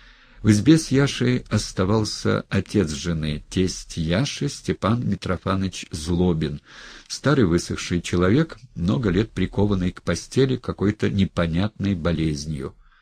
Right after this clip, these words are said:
Обезножил. Яша кончал петь, трижды плевал в красный угол, где раньше висели иконы, и говорил: "Вот тебе седую бороду, вот тебе, вот козёл". Набожный Степан, чуть не плача, говорил:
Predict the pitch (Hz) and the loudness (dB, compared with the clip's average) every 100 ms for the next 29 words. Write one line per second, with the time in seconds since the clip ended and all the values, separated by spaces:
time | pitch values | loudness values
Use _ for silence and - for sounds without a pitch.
0 | _ _ 107 98 98 82 80 80 82 - | _ _ -2 0 0 0 -2 -2 -4 -8
1 | - - - - - - - - - 127 | -10 -16 -20 -20 -20 -20 -20 -20 -2 2
2 | 175 - 113 92 - 95 87 143 165 - | 2 2 2 0 4 2 2 2 2 0
3 | - 123 131 98 87 90 92 92 90 - | 0 0 0 -2 -2 2 4 4 2 0
4 | 90 87 - 95 151 151 151 123 87 87 | -2 -2 0 2 2 2 0 2 2 2
5 | 104 120 - 82 - 107 117 95 - 87 | 2 -2 -4 -4 -2 0 2 0 0 0
6 | 85 80 - 107 113 87 80 80 73 _ | 0 -2 -2 -2 0 0 -2 -4 -6 _
7 | - - - _ - - - - 85 85 | -20 -20 -20 _ 2 2 2 0 2 2
8 | - 82 87 82 85 82 76 80 - 85 | 0 2 4 4 4 2 2 -2 -2 2
9 | 131 - - 104 92 80 - - 101 135 | 2 2 0 2 4 2 -4 0 2 2
10 | - - _ 92 90 78 85 78 - - | -4 -20 _ -2 0 0 0 -2 -8 -20
11 | - - - _ _ _ - 131 135 113 | -20 -20 -20 _ _ _ 0 2 2 0
12 | 110 110 - 113 135 139 123 113 123 - | 0 -2 0 0 2 0 0 -2 -2 2
13 | 101 - 87 113 - 92 90 90 87 92 | 0 2 0 0 -2 -2 0 2 2 2